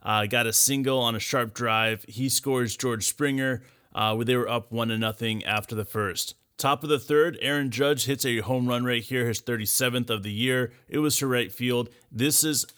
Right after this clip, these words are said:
ties the game one to one. Bottom fourth, Corey Dickerson hits a double right here. Uh,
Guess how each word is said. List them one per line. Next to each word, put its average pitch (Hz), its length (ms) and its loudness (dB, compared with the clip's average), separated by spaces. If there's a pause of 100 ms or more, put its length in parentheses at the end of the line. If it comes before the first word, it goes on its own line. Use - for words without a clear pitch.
ties 135 380 2
the 139 60 0
game 120 360 0
one 113 360 0
to 120 80 2
one. 107 320 -2 (460)
Bottom 156 340 2
fourth, 175 380 0
Corey 160 320 0
Dickerson 147 520 -2
hits 127 280 -2
a 131 60 -4
double 131 320 0
right 135 220 2
here. 135 400 -2 (300)
Uh, 104 440 2